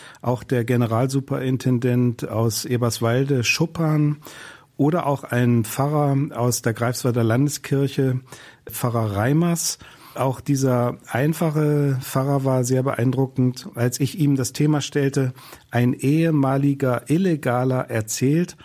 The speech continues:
hat er es sehr feinsinnig in „ein ehemals Illegaler erzählt“ abgewandelt. Und von diesem Pfarrer Reimers hörten wir, dass ein Pfarrer der bekennenden Kirche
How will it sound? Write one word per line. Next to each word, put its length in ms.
hat 200
er 160
es 160
sehr 160
feinsinnig 760
in 360
„ein 320
ehemals 880
Illegaler 580
erzählt“ 520
abgewandelt. 760
Und 180
von 180
diesem 220
Pfarrer 280
Reimers 380
hörten 300
wir, 120
dass 220
ein 160
Pfarrer 300
der 100
bekennenden 720
Kirche 540